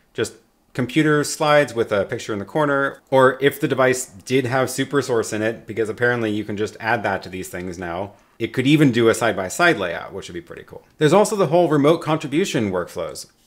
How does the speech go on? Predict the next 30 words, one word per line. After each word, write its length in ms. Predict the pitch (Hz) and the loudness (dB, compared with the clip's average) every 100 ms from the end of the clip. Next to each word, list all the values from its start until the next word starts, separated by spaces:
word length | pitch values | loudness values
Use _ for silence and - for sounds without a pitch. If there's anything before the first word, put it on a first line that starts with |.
| _ | _
We've 180 | 135 156 | -2 0
seen 220 | 208 208 | 0 -2
plenty 380 | 202 165 175 202 | -2 -2 0 0
of 80 | 139 | 0
events 280 | 113 143 | 0 -2
now 160 | - 98 | -2 -2
buy 220 | 90 110 | -2 -4
fleets 460 | 117 - 127 170 160 | -6 -6 -4 -2 -2
of 80 | 131 | -2
atem 320 | 123 123 101 | -2 -4 -2
Minis 360 | 131 107 95 | -2 0 -2
and 140 | - 117 | -4 -2
then 140 | 127 | 0
use 180 | 135 147 - | 0 -2 -2
only 260 | 143 175 | 0 0
one 300 | 151 113 139 | 0 0 -2
input 360 | - 165 - 95 | -2 -6 -6 -10
on 180 | - 76 | -12 -18
them. 240 | 69 60 _ _ _ _ | -20 -20 _ _ _ _
It 60 | - | -2
seems 180 | 151 156 | 0 2
like 280 | 180 175 | 0 -2
just 200 | - 147 | -8 -2
a 40 | 117 | 0
waste 360 | 110 143 - | 2 0 -2
to 80 | - | -4
have 260 | 107 110 98 | 0 0 -2
three 240 | - 123 | -8 -6
sitting 320 | 117 117 120 | -4 -4 -4
there. 200 | 82 - | -8 -12